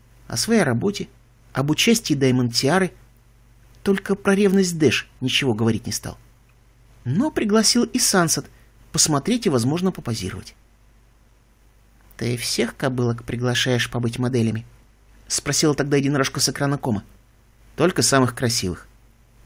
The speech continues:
честно ответил Карамель, немало не кривя душой. Кто-нибудь сказал бы, что желтый жеребчик довольно ветреный, и был бы прав. Корни этого росли из поведенческой программы,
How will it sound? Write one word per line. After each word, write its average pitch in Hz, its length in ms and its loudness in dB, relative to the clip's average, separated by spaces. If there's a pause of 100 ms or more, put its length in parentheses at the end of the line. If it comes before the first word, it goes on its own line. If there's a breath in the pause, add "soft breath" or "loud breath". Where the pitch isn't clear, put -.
(120)
честно - 320 6
ответил 131 360 -2
Карамель, 156 400 2 (380)
немало 156 420 4
не 170 120 2
кривя 127 260 0
душой. - 320 -4 (1000)
Кто-нибудь 254 460 -4
сказал 262 340 2
бы, 233 180 4 (380 loud breath)
что - 280 -2
желтый 214 400 2
жеребчик 208 540 2
довольно 220 360 6
ветреный, 165 560 2 (380)
и 240 160 0
был 160 240 2
бы 151 100 -2
прав. - 340 -6 (800)
Корни 254 360 4
этого 233 400 0
росли 202 320 2
из 214 220 -4
поведенческой 202 640 0
программы, 196 540 2